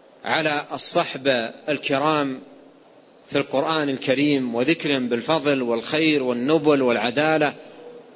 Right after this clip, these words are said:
فهي كثيرة جدا في مدح الصحابة والثناء عليهم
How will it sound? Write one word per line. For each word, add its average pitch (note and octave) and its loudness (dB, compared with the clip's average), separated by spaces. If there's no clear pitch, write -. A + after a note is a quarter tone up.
فهي E3 4
كثيرة C#3 2
جدا C#3+ 0
في C3 4
مدح C#3 -2
الصحابة C#3+ 0
والثناء C#3 2
عليهم C3 0